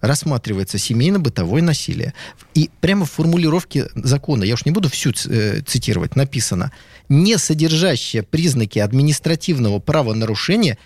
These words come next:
или уголовного преступления». То есть, если женщина такая приходит в полицию и говорит: «Вот у меня такое», ей говорят: «Вы знаете, по этому закону мы не можем рассматривать. Это вы должны писать заявление, как и сейчас есть,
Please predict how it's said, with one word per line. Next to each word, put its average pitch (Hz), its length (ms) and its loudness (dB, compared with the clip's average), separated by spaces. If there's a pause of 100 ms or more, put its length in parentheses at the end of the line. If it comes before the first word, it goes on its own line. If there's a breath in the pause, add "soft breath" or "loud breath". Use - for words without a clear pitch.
(200 soft breath)
или 135 160 4
уголовного 110 560 2
преступления». - 720 -6
То - 100 -2
есть, - 140 -2
если 180 260 0
женщина 117 520 0
такая - 360 -4 (280 loud breath)
приходит 180 440 0
в - 60 -20
полицию 107 480 -2
и - 20 -4
говорит: - 360 -4
«Вот 147 280 2
у 165 40 2
меня 135 240 2
такое», 123 420 -4 (300 loud breath)
ей 123 120 2
говорят: 113 260 0
«Вы 98 80 -2
знаете, 135 300 0
по - 120 -2
этому 120 280 0
закону 135 400 0
мы 110 140 2
не 110 100 2
можем 135 320 2
рассматривать. 127 560 -2
Это - 360 -2
вы 131 140 2
должны 123 400 0
писать 113 360 -4
заявление, 101 500 0
как - 220 -4
и 143 40 -2
сейчас 180 600 0
есть, - 360 -2